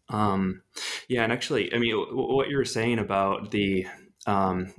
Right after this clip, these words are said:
about post-aperismo thinkers, like, keeping it at a really abstract level, I mean, I guess that kind of makes sense. Just reading your book, I mean, I,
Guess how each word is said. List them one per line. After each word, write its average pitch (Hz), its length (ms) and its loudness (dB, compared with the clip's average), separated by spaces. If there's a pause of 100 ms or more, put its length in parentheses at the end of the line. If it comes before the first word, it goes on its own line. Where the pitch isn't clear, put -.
about 101 200 0
post-aperismo 95 880 -2
thinkers, 95 520 0
like, 92 160 0
keeping 95 280 -4
it 87 120 0
at 85 60 0
a - 20 -4
really 95 300 0
abstract 90 580 -4
level, 92 380 0
I 92 40 -2
mean, 92 180 0 (300)
I 117 60 2
guess 113 180 2
that 98 200 0
kind 98 160 0
of 90 60 0
makes 90 300 -2
sense. 90 300 -2
Just - 440 -4 (500)
reading 107 260 0
your 95 120 2
book, 92 380 0
I 98 60 0
mean, 92 240 2 (540)
I, - 80 -4